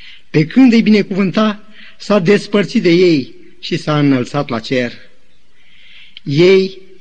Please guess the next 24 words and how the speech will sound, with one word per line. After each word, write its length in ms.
au 240
continuat 640
să-l 200
urmărească 680
cu 140
privirea, 560
până 240
când 260
un 100
nor 260
l-a 140
ascuns 380
de 60
ochii 280
lor. 440
În 140
Faptele 360
Apostolului 600
unu 140
cu 100
zece 340
și 140
unsprezece 460
citim: 540